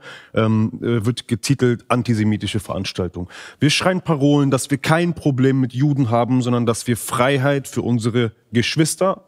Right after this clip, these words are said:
religiösen Geschwister im Nahen Osten sind. Wir wollen, dass diese Menschen in Ruhe leben können. Wir sind Antisemiten.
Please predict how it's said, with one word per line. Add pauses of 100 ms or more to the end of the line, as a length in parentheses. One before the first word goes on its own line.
(140)
religiösen
Geschwister (280)
im
Nahen
Osten
sind.
Wir
wollen,
dass
diese
Menschen
in
Ruhe
leben
können.
Wir
sind
Antisemiten.